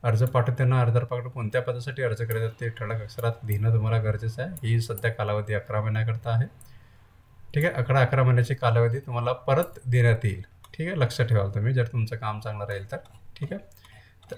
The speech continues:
ह्या सगळ्या गोष्टीकरता तुम्हाला हे अर्ज आहे, ह्या अर्जामध्येच तुम्हाला हे सगळं माहिती भरायचं आहे. हा त्याचा address आहे,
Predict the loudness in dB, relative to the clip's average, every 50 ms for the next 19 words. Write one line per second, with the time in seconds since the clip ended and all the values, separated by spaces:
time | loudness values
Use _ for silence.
0 | -6 -2 0 0 0 0 0 0 2 2 2 4 2 2 2 0 0 0 2 2
1 | 2 0 0 0 0 2 2 2 4 4 4 4 4 2 0 -4 -8 -4 0 2
2 | 2 4 4 4 4 4 4 4 4 0 -2 -4 -2 0 2 2 2 0 0 0
3 | 0 2 4 4 4 4 4 2 2 0 -2 -2 -2 -2 0 2 4 4 4 2
4 | 2 0 -2 0 0 0 -2 -2 -4 -4 -2 -2 -2 -2 -2 -4 -6 -6 -6 -6
5 | -6 -6 -6 -4 -6 -8 -8 -8 -6 -4 -2 0 2 0 0 0 0 0 0 0